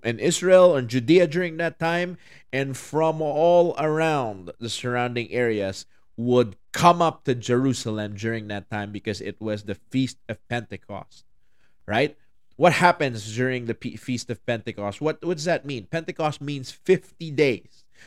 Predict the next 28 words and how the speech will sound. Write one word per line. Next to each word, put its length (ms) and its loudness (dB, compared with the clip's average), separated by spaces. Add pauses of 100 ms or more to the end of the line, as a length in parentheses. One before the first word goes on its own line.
(160)
Look 140 -2
at 280 -2
Leviticus 520 -2
chapter 400 -4
number 240 -4
twenty-three, 600 -8
verse 240 -8
fifteen 480 -12
and 140 -16
sixteen. 540 -12 (1200)
"And 220 -6
ye 140 -2
shall 200 4
count 320 -2 (380)
unto 260 -2
you 440 0 (420)
from 340 -4
the 80 0
morrow 540 4
after 380 -2
the 120 -4
Sabbath, 500 -2 (520)
from 340 -2
the 80 2
day 320 4
that 240 0
ye 140 -2
brought 460 0